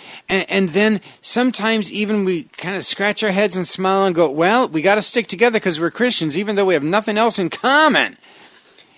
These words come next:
It's really a cool thing when you are part of that oneness that can only come through Christ.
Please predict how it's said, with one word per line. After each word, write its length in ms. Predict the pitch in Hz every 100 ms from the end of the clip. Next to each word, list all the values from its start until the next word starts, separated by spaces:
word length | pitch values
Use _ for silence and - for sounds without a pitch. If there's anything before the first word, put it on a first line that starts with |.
| -
It's 180 | 131 -
really 220 | 247 254
a 80 | 123
cool 320 | - 185 180
thing 340 | - 214 214 139
when 140 | 131
you 160 | 131 127
are 60 |
part 480 | - - - 214 220
of 140 | 160
that 260 | 127 131 113 - - _
oneness 840 | 113 120 151 202 185 123 113 -
that 160 | 147 127
can 140 | 135
only 280 | 147 220 254
come 280 | - 208 226
through 260 | - 226
Christ. 1120 | - - 214 220 - - - - - - -